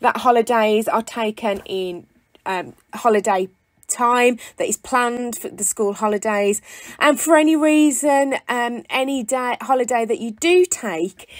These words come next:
um, it, it's tagged onto a school holiday. Um, so the bulk of the holiday period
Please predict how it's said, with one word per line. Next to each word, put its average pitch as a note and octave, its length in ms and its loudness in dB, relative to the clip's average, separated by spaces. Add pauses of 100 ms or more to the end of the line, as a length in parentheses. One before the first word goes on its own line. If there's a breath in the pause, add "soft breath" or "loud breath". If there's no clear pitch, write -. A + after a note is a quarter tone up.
(160 loud breath)
um, A3+ 300 2
it, - 260 -6
it's - 180 -10
tagged B3 360 -4
onto A3+ 320 -2
a A#3 40 -6
school A3 600 0
holiday. F3 680 -4 (320 loud breath)
Um, G3 300 0
so - 180 0
the G3+ 120 -2
bulk D4 520 4
of G3 260 0
the G#3 380 2 (100)
holiday G3+ 440 0
period F#3+ 640 -2